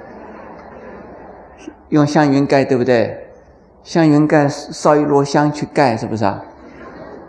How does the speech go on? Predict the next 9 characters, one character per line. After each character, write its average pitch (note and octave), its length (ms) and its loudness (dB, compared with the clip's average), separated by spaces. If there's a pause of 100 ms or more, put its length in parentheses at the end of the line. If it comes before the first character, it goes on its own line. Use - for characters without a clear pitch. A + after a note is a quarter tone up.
(1000)
你 D3+ 160 2
们 C#3+ 160 6
说 D3 160 2
是 C#3 140 -2
什 B2 160 -2
么 C3 100 2
香？ C3 300 -2 (2250)
心 G#2+ 280 0
香。 G2+ 300 -2